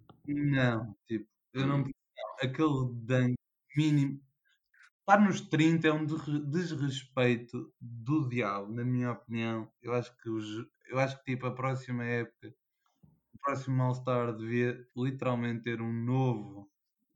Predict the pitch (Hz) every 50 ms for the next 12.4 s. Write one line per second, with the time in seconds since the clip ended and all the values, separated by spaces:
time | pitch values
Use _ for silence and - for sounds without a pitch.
0 | _ - - - 113 117 123 120 110 117 117 120 120 113 120 117 107 110 113 107
1 | 110 117 113 113 113 113 113 110 - - - 110 107 107 107 107 110 - _ _
2 | _ _ _ _ _ _ _ _ _ _ - - 127 123 - _ _ - 151 143
3 | 135 143 - 302 302 - - - 139 131 131 127 117 107 104 101 98 101 - -
4 | 123 123 131 127 143 139 127 - - 143 139 123 120 120 120 120 131 131 127 131
5 | - 135 135 135 131 127 123 123 127 123 120 117 113 120 120 117 113 110 107 104
6 | 104 - - 127 127 139 143 139 123 135 - - 135 135 139 143 131 123 127 127
7 | 127 131 131 120 117 113 117 123 113 113 120 123 123 123 - - - _ _ _
8 | _ _ _ _ _ _ _ - 139 139 131 135 - - 151 143 143 131 - -
9 | 143 135 131 131 127 127 - 123 123 117 110 107 104 110 123 127 143 165 165 143
10 | 151 147 135 127 - 143 151 165 175 - - - - - _ _ _ _ _ _
11 | _ _ _ 120 131 131 131 127 127 127 - - - - - - - 104 104 104
12 | _ _ 104 104 - _ -